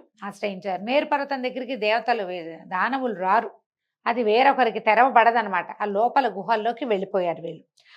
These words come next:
అంతటితో విజయాన్ని పొందిన జలంధరుడు ఇంద్ర పదవిలో తాను పట్టాభిషిక్తుడై శుంభ నిశుంభాదులను తన ప్రతినిధులుగా నిర్ణయించి పారిపోయిన దేవతల్ని బందీల్ని చేయడం కోసం కొంత సైన్యంతోటి మేరు పర్వతాన్ని సమీపించాడు.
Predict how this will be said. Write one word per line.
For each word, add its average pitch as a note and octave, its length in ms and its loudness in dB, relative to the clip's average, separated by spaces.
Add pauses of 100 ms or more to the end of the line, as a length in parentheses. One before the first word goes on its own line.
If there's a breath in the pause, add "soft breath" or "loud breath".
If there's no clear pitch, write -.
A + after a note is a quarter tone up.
(140 soft breath)
అంతటితో C#4 500 4
విజయాన్ని B3+ 460 4
పొందిన G#3+ 340 -4
జలంధరుడు G3 560 -4
ఇంద్ర A3+ 360 -2
పదవిలో A#3+ 420 6
తాను G3+ 320 2
పట్టాభిషిక్తుడై F#3+ 960 0 (360 soft breath)
శుంభ C#4+ 280 0
నిశుంభాదులను D#4 840 6
తన C4 200 4
ప్రతినిధులుగా A#3+ 760 0
నిర్ణయించి G3+ 760 -6 (400 soft breath)
పారిపోయిన C#4+ 680 8 (500)
దేవతల్ని C#4 480 4
బందీల్ని C#4+ 500 2
చేయడం C4 340 0
కోసం G3 480 -2
కొంత A3 240 -2
సైన్యంతోటి B3+ 720 -2
మేరు A3 340 -6
పర్వతాన్ని G#3 640 -2
సమీపించాడు. F3 800 -10